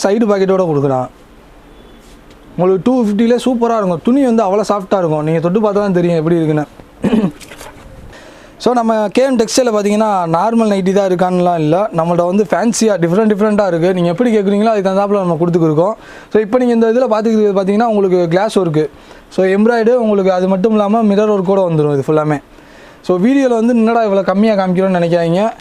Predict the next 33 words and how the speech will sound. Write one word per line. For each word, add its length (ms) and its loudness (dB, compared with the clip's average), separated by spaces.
கலெக்ஷன்ஸ் 480 0
வந்து 140 0
எக்கச்சக்கமா 560 0
இருக்கு, 200 0
நிறையா 280 2
இருக்கு 200 0
நம்ம 180 -2
கே 100 2
எம் 100 0
டெக்ஸ்டைல்ல. 420 0
So, 60 2
நீங்க 200 0
நேர்ல 300 0
வந்தீங்கன்னா 380 0
இன்னும் 220 -2
கலெக்ஷன்ஸ் 360 -2
நிறையா 260 0
பார்க்கலாம், 300 -2
உங்களுக்கு 320 0
பிடிச்ச 280 0
மாதிரி 220 0
நீங்க 160 0
எடுத்துக்கலாம். 440 0
So, 100 0
இதுல 220 0
ஒண்ணு 120 0
உங்களுக்கு 260 0
ஓப்பன் 120 0
பண்ணி 160 0
காமிக்கிறேன், 320 0
எப்படி 140 0
இருக்குன்னு 260 0
பாருங்க. 240 -2